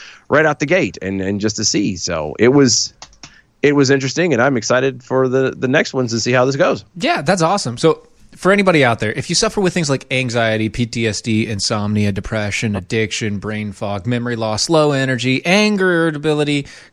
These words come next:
Speaker 2: chronic pain or fatigue or headaches or migraines, mood swings, lack of motivation or inability to focus or concentrate,
Speaker 1: Mm-hmm.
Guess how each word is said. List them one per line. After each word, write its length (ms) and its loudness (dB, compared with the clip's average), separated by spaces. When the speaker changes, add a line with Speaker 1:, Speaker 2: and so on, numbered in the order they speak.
Speaker 2:
chronic 360 2
pain 360 4
or 60 2
fatigue 680 -2
or 80 -2
headaches 640 0
or 60 -2
migraines, 720 -2
mood 300 0
swings, 400 -2
lack 240 2
of 80 0
motivation 640 -2
or 60 -6
inability 380 -2
to 80 -8
focus 300 -6
or 60 -14
concentrate, 800 0
Speaker 1:
Mm-hmm. 640 -8